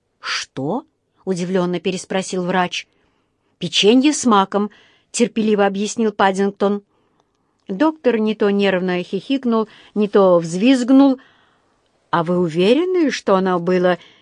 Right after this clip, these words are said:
не с изюмом и не с орешками?» — уточнил он. Паддингтон пронзил его суровым взглядом. «Оно было с маком», — сказал он твёрдо и поднял повыше жестянку.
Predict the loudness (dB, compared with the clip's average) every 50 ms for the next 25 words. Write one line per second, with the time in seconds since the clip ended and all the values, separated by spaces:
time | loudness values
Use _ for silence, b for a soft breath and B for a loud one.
0 | b b 4 4 4 4 2 -2 -2 -2 -2 -4 -2 -2 0 2 2 2 4 4
1 | 4 2 2 -2 b b b b b b b 4 4 4 2 0 -2 -2 -2 0
2 | 0 0 0 0 0 -2 -4 -2 2 2 2 2 0 B B B B -6 -2 0
3 | 0 0 0 0 0 2 2 2 2 4 4 4 2 2 -4 _ _ _ _ _
4 | _ _ _ _ _ _ _ _ _ _ _ _ -2 -2 -2 0 0 -2 -2 -2
5 | -2 0 0 0 -2 -2 _ _ _ -4 -2 -2 -2 0 0 2 2 2 2 0
6 | -2 -2 -2 -4 -2 0 2 2 2 2 0 -2 -2 -2 0 2 2 2 0 0
7 | -4 -8 -12 -14 _ _ -20 _ _ _ _ _ _ _ _ _ _ -2 0 0
8 | 2 4 4 4 4 4 4 4 4 6 6 4 2 0 -4 -4 -2 2 2 4
9 | 4 2 0 -2 -4 -4 -4 -4 -4 -2 -2 0 0 0 0 0 0 -2 -4 -6
10 | -4 0 2 2 2 2 0 -4 -4 -6 _ _ _ _ _ _ _ _ _ -12
11 | -12 -6 -2 2 2 2 2 0 -4 -2 -2 -2 -2 0 -2 -2 -2 -4 -6 -6
12 | -6 -8 -8 -2 -2 -2 -2 -2 -6 -10 -14 -16